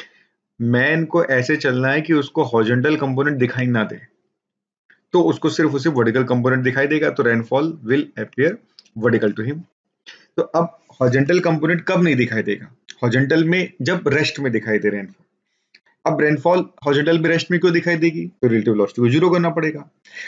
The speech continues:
अब रिलेटिव वेलोसिटी ज़ीरो करने की कंडीशन क्या है? सेम स्पीड, सेम डायरेक्शन। तो जिधर रेनफॉल का हॉरिजॉन्टल कंपोनेंट है, जितना कंपोनेंट की मैग्नीट्यूड है, जितना कंपोनेंट की डायरेक्शन है, मैन को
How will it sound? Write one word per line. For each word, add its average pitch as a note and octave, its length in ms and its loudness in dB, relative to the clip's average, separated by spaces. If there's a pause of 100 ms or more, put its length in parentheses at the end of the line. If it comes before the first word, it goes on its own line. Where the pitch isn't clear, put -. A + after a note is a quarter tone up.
(100)
अब A#2+ 120 2
रिलेटिव C3+ 260 4
वेलोसिटी E3+ 340 0
ज़ीरो E3+ 160 2
करने E3+ 240 0
की E3+ 120 0
कंडीशन E3+ 400 0
क्या F3+ 100 2
है? F3 60 0
सेम C3 300 2
स्पीड, G#2+ 240 0
सेम E3 220 0
डायरेक्शन। E3+ 400 -2 (520)
तो F3 80 4
जिधर B2 560 0 (160)
रेनफॉल C#3 500 2
का D#3+ 140 0 (100)
हॉरिजॉन्टल B2 560 2
कंपोनेंट C#3 680 0
है, B2 520 0 (1080)
जितना C3 560 -2
कंपोनेंट C3+ 640 0
की E3 100 -2
मैग्नीट्यूड B2+ 680 2
है, D#3 340 0
जितना C#3+ 400 -2
कंपोनेंट C3+ 500 0
की - 80 -2
डायरेक्शन C3+ 580 0
है, G#2 160 -2 (800)
मैन B2+ 640 4
को C#3 240 2